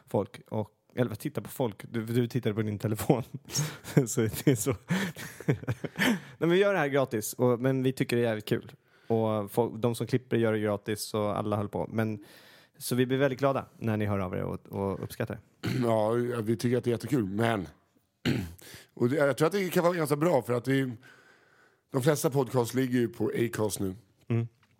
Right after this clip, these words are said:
Speaker 2: Eh, och jag tror att det är på ett sätt bra att, eh, det finns ett alternativ som inte har reklam.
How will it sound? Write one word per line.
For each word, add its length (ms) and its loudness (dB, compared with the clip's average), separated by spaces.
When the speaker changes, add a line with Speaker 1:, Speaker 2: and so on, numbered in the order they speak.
Speaker 2:
Eh, 480 0
och 140 2
jag 120 2
tror 100 0
att 80 -4
det 300 0
är 80 -4
på 120 -4
ett 160 -4
sätt 300 -6
bra 600 0
att, 160 -12
eh, 340 -6
det 60 -12
finns 180 -6
ett 100 -12
alternativ 440 -4
som 120 -6
inte 140 -6
har 100 -2
reklam. 320 -10